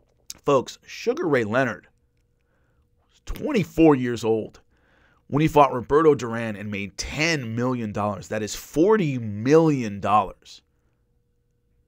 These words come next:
in twenty twenty-four. Forty million. Fought him in a rematch, made seven million, which once again in adjusted dollars would be in the thirties. He never had to fight again.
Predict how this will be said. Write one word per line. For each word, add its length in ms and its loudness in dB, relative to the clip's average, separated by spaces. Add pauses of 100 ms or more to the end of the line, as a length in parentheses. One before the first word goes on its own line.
(100)
in 160 -2
twenty 300 -6
twenty-four. 480 -10 (960)
Forty 800 2 (680)
million. 640 -4 (1400)
Fought 340 -12
him 120 -10
in 80 -10
a 20 -8
rematch, 460 -4 (120)
made 300 -6
seven 640 0
million, 420 -8 (180)
which 160 -4
once 200 -4
again 320 -4
in 80 -6
adjusted 440 -4
dollars 380 0
would 80 -8
be 140 -8
in 80 -10
the 80 -12
thirties. 520 0 (540)
He 160 0
never 400 6
had 220 4
to 80 -2
fight 240 8
again. 420 6